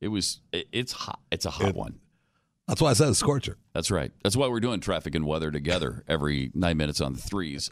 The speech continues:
Speaker 1: all weekend long. <laughs>
Speaker 2: We're gonna bank safely out there.
Speaker 1: <laughs> Uh, all right. Triple eight nine hundred thirty-three ninety-three.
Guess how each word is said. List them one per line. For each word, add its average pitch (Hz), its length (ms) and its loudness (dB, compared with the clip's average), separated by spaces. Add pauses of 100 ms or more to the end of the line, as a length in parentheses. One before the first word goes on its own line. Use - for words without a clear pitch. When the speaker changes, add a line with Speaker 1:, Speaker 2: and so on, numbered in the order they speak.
Speaker 1:
all 82 240 0
weekend 76 380 -2
long. 62 180 -6 (320)
<laughs> - 1040 -6
Speaker 2:
We're 127 80 0
gonna 110 140 4
bank 123 320 2
safely 113 460 0
out 62 180 -2
there. - 180 -2 (520)
Speaker 1:
<laughs> - 60 -8 (1120)
Uh, 156 340 4
all 175 80 4
right. 98 180 -2
Triple 220 320 4
eight 165 120 0
nine 160 200 4
hundred 147 220 0
thirty-three 143 420 0
ninety-three. 110 540 -2